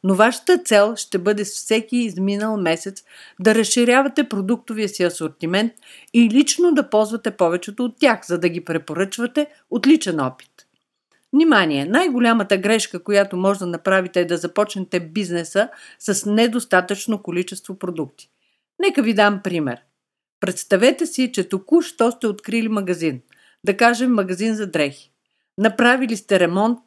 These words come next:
поставили сте стилажи, наели сте продавач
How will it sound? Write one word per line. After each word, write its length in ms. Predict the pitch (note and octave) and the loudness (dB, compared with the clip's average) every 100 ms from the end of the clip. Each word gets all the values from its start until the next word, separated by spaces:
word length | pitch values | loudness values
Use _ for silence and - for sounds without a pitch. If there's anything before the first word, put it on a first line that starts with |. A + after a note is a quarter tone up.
| _ | _
поставили 500 | - - A3 A3 G#3+ | -14 0 2 2 -2
сте 200 | G3+ F#3 | -6 -6
стилажи, 720 | - - C#3+ D#3+ F#3 F3+ F#3+ F#3+ _ _ - | -6 -6 2 4 4 0 -10 -10 _ _ 4
наели 320 | C4+ D4 C#4 | 6 6 2
сте 200 | - G#3 | 0 -2
продавач 640 | F#3 F3+ F3+ G#3 A#3+ - | 0 2 4 4 2 -6